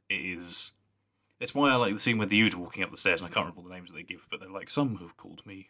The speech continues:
Satan, some have called me Lucifer." Like, I think it's, it's the, the template before time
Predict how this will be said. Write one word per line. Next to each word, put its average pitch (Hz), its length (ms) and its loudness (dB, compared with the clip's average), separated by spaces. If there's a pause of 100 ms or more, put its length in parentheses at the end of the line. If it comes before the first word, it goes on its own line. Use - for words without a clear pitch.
(140)
Satan, 98 460 -4
some 98 260 -6
have 87 140 -18
called 90 200 -14
me 92 140 -10
Lucifer." - 520 -8 (500)
Like, - 360 -6 (1200)
I - 60 -18
think 98 240 -4
it's, - 220 -4
it's - 280 -4
the, 95 240 -8 (360)
the 98 140 -8
template 98 600 -2 (480)
before 92 480 -6 (160)
time 85 540 -4